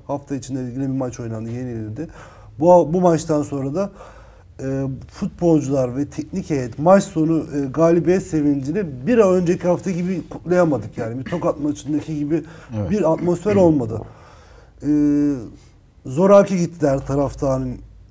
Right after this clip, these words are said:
Speaker 1: karşısına, zoraki sevindiler. Sanki içlerinde hala o iş bir garanti olsun, matematiksel olarak bu işi bitirelim. Çünkü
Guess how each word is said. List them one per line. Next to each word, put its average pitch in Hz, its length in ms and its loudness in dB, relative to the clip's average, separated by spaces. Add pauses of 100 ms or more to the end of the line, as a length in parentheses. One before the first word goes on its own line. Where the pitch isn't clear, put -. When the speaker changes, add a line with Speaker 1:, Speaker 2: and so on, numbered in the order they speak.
(180)
Speaker 1:
karşısına, 143 680 -2
zoraki 160 500 2
sevindiler. 135 680 -4 (560)
Sanki 196 380 -2
içlerinde 196 500 -2
hala 202 380 6
o 202 220 6
iş - 340 -8
bir 170 140 -2
garanti 185 440 6
olsun, 170 520 0
matematiksel 165 600 -2
olarak 165 360 2
bu 175 80 -4
işi 165 220 -8
bitirelim. 151 440 -2 (840)
Çünkü 185 380 -4